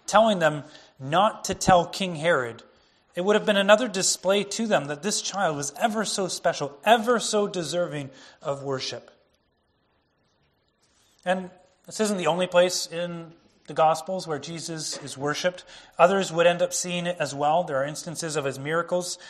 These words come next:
uh, where after his miracles, people bow down and worship him, and he doesn't stop them. When it comes to his triumphal entry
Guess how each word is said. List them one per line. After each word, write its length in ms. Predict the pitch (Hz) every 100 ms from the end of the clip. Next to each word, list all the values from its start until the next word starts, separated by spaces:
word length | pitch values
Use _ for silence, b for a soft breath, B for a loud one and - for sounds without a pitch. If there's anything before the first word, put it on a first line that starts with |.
| B B
uh, 280 | 127 127 127
where 340 | 127 127 139
after 320 | 147 165 170
his 140 | 147 135
miracles, 480 | 160 170 170 165
people 280 | - 165 143
bow 220 | 123 143 151
down 240 | 151 165
and 140 | 143
worship 320 | 123 160 - 160
him, 160 | 175
and 80 | 147
he 60 | 127
doesn't 260 | 143 135
stop 380 | - - 156 -
them. 160 | 165 165 b b b b b b b -
When 100 | 131
it 100 | 131
comes 200 | 160 156
to 80 | 151
his 160 | 139
triumphal 600 | - - 151 151 156 160 -
entry 500 | 165 170 180 180